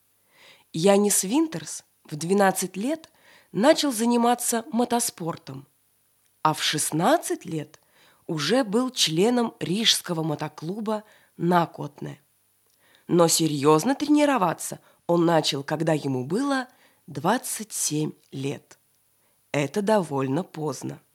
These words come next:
Янис говорит, чтобы участвовать в гонках Париж-Дакар, нужно быть миллионером. Мотоспорт — это большие расходы для семьи.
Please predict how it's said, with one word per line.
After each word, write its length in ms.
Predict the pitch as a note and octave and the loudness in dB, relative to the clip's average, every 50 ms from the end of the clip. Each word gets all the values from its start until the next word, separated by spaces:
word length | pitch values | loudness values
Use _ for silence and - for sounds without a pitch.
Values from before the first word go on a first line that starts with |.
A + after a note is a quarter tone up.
| _ _ _ _ _ _ _ _ _ _ _ _ _ _ _ _ _ _ _ _ _ _ _ _ _ _ | _ _ _ _ _ _ _ _ _ _ _ _ _ _ _ _ _ _ _ _ _ _ _ _ _ _
Янис 480 | D3+ D3 E3+ F3+ G#3 C4 D4+ D4 A3+ G3 | -2 2 4 4 6 6 4 2 0 -2
говорит, 580 | F#3 F#3+ E3 E3 D#3 D3+ D3+ D#3 _ - _ _ _ _ _ _ _ - - _ _ | -4 -2 2 2 0 0 -2 -8 _ -20 _ _ _ _ _ _ _ -20 -20 _ _
чтобы 400 | - - - - G3 E3+ E3+ - - | -6 -4 0 2 2 2 0 -2 -2
участвовать 960 | F3+ E3+ - - F3 E3+ D3+ D3 - - - D3 C#3 C3 - B2 B2 - - | -4 -2 0 0 4 4 4 4 2 -4 -8 -10 -10 -8 -8 -8 -10 -10 -18
в 160 | D3 D3 D3 | -16 -14 -10
гонках 460 | D#3 D#3+ E3 D3+ C#3 C#3 - C#3 - | 2 4 4 4 4 2 -6 -10 -6
Париж-Дакар, 840 | _ - D3 C#3 C#3 C#3+ C#3 - - C#3+ D3 - - D3+ G#3+ B3+ - - _ _ _ _ _ - - _ _ _ | _ -2 0 0 0 -4 -4 -6 -8 -10 -8 -6 -4 -2 -2 -2 -4 -10 _ _ _ _ _ -20 -20 _ _ _
нужно 420 | - E3 F3+ F#3 E3+ D#3 D#3+ E3 | 2 2 4 4 2 2 0 0
быть 340 | D#3 D3 F3+ E3+ - - _ _ | 2 2 0 0 -2 -10 _ _
миллионером. 800 | - E3 F3 F3 F3+ F3+ F3 F3+ F#3+ F3+ D#3+ C#3 D3+ C#3 B2+ - - _ _ _ _ _ _ _ _ _ _ _ _ _ _ _ | 0 2 2 4 4 4 4 4 4 2 2 0 -2 -6 -10 -12 -16 _ _ _ _ _ _ _ _ _ _ _ _ _ _ _
Мотоспорт — 840 | D#3 E3+ E3+ F3 D#3 D3 - - - - G#3 B3+ C4+ - _ - _ _ _ _ _ _ _ _ | 2 2 2 2 2 0 0 -2 -2 0 0 0 0 -2 _ -20 _ _ _ _ _ _ _ _
это 200 | - F3 - - | -4 0 0 0
большие 540 | D#3 D#3 D3+ C#3+ C#3 - - - G#3+ A#3 G3+ | 2 2 2 2 2 0 0 2 2 2 4
расходы 600 | D#3+ D3 C#3+ - - - - F3+ G3 G#3 G3 F3 | 2 2 0 -2 -4 -4 0 2 2 2 2 0
для 180 | D3+ D#3 D#3 D3 | -2 -2 -2 -2
семьи. 560 | - - - E3 E3+ D#3+ D3+ D3 C#3 C3 - | -2 0 0 0 0 0 -2 -6 -8 -8 -10